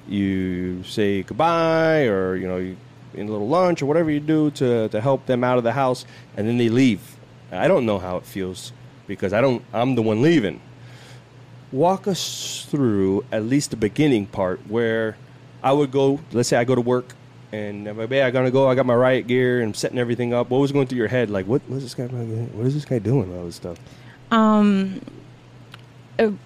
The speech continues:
Speaker 2: I was really nervous.
Speaker 1: Really?
Speaker 2: Yeah, because I had, like you said, I've never had to deal with that before.
Speaker 1: Mm-hmm.
Speaker 2: You know, you used to go to work. I know you're gonna come back. No, no issue.
Speaker 1: Right.
Speaker 2: But this was different.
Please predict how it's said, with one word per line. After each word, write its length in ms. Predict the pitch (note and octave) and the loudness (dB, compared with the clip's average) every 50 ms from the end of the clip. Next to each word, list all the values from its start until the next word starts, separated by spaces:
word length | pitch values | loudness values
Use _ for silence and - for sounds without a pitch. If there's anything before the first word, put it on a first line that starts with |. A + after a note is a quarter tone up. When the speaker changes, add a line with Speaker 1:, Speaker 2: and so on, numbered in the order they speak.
| - - - | -6 -2 2
Speaker 2:
I 100 | G#3+ A3+ | 4 4
was 180 | B3 C4 F#3+ E3 | 4 2 2 2
really 320 | F#3 G#3+ A3 A#3 A#3 G#3 | 4 4 4 4 4 2
nervous. 680 | F#3+ F3 E3+ E3 D3 B2 C3 E3+ G#3 F#3 - - - - | 2 2 2 2 2 2 2 2 2 0 -2 -8 -8 -2
Speaker 1:
Really? 300 | A2 F3 G#3+ A#3 C#3+ F#2+ | 2 2 4 4 2 2
Speaker 2:
Yeah, 360 | - - B3 D4+ D#4+ G3 D#3 F3+ | 2 2 2 2 4 2 0 0
because 420 | G#3 B3 A#3+ - B3+ A#3 G#3+ G3 | 2 0 2 4 4 4 4 4
I 140 | G#3+ - G3 | 2 2 2
had, 260 | G#3 G#3 A3+ G#3+ - | 2 2 2 2 2
like 160 | G3+ G3+ F#3+ | 2 0 2
you 80 | G#3 G#3+ | 2 0
said, 280 | G3 - F4 E4+ A3+ | 2 2 2 4 4
I've 160 | F#3+ F#3+ F#3+ F#3 | 4 2 2 2
never 180 | F#3+ F#3+ G3+ | 2 2 4
had 140 | G#3 G3 F3 | 4 2 2
to 60 | G3+ F3 | 0 0
deal 180 | D#3+ F3+ F3+ | 2 2 2
with 160 | F3 F3+ E3+ | 2 2 0
that 180 | D#3+ E3+ D#3+ C#3 | 0 0 -2 -2
before. 440 | D#3+ D3 - - C#4+ C4+ G3+ A#2+ F2+ F#2 | -4 -8 -2 0 2 4 4 4 2 0
Speaker 1:
Mm-hmm. 460 | G2+ F#2+ G#2+ B2 C#3+ D#3+ - - - | -2 -4 -4 -6 -8 -8 -8 -6 -2
Speaker 2:
You 80 | F3+ | 0
know, 60 | F3+ F3 | 0 2
you 40 | |
used 100 | E3 E3+ | 0 0
to 60 | - F#3+ | 0 -2
go 80 | F#3+ | 0
to 80 | E3+ E3 | 0 2
work. 500 | E3+ A3 C4 C4 B3 A#3+ A#3+ A#3 - - - - - - - - - - - - - - | 2 2 4 4 4 2 2 0 -4 -14 -18 -18 -20 -20 -20 -20 -20 -18 -18 -18 -12 -6
I 160 | - - F#3+ G3 | -2 0 2 2
know 180 | G3+ A#3 A#3 | 4 4 4
you're 120 | G#3+ G3 F#3+ | 4 4 4
gonna 140 | F#3+ E3+ D#3 | 2 2 2
come 200 | - E3+ D#3+ F#3 | 2 2 2 2
back. 400 | A#3 C4 A3+ D3 G#2 D#3+ - - - - - - - - | 2 2 2 2 0 -2 -4 -8 -20 -20 -20 -16 -8 -4
No, 480 | F#3 F#3+ F#3 F#3 F3+ F3+ F#3 F#3 F#3 | -2 0 2 4 4 4 4 2 2
no 280 | F#3 - F#3 F#3 F#3 F3+ | 0 0 0 2 4 4
issue. 440 | A#3 C#4 - - - C#3+ A2 - F3+ - - A#2+ | 4 2 2 0 0 0 0 0 -2 -4 -8 -4
Speaker 1:
Right. 200 | G#2+ G#2+ G2 - - - - | -2 -2 -2 -2 -6 -12 -10
Speaker 2:
But 500 | - F3 - G#3 G3 F#3+ F#3 F3+ E3+ - | -6 -2 0 2 2 4 2 2 0 2
this 180 | F3+ G#3+ A3 G#3 | 2 2 4 4
was 100 | G#3+ F#3 | 2 0
different. 500 | F3+ G#3 A3+ B3 - - D3 - - F#3 | 2 0 0 0 0 -4 -4 -4 -4 -6